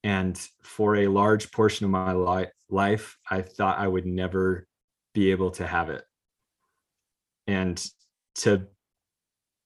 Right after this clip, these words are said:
be able to be so close and connected with someone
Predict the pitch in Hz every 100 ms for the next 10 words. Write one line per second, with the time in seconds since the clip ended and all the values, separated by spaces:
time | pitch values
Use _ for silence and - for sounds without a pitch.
0 | _ _ _ 120 113 113 113 120 120 120
1 | - - 110 107 101 92 _ _ _ _
2 | - 110 110 - - 107 104 - - 98
3 | 110 113 - - 110 92 90 - 98 95
4 | 104 117 107 120 107 - 104 107 117 123